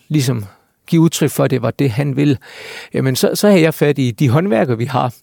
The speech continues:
i idrætsprojektet, og ligesom hørt dem ad, jamen hvad, er der nogle muligheder, og, og, øh, har I brug for nogen, og,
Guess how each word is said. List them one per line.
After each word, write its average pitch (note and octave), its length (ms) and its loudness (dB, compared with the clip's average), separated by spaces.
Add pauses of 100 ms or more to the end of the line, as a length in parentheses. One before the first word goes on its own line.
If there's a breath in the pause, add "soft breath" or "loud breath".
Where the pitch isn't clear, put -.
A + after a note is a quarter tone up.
(180)
i D3 80 2
idrætsprojektet, A#2 580 -4
og A#2 40 -2
ligesom B2+ 260 -2
hørt C#3+ 320 0
dem C3 140 -2
ad, C#3 100 0
jamen B2+ 180 -2
hvad, C#3+ 260 0 (180)
er - 120 -4
der B2 80 0
nogle C3 200 0
muligheder, C#3 760 2
og, B2+ 480 0 (680 loud breath)
og, B2+ 380 -2
øh, A#2 240 -2
har A2+ 160 -2
I B2 80 0
brug F3+ 320 0
for - 120 -6
nogen, C3 360 -2
og, A#2+ 260 -2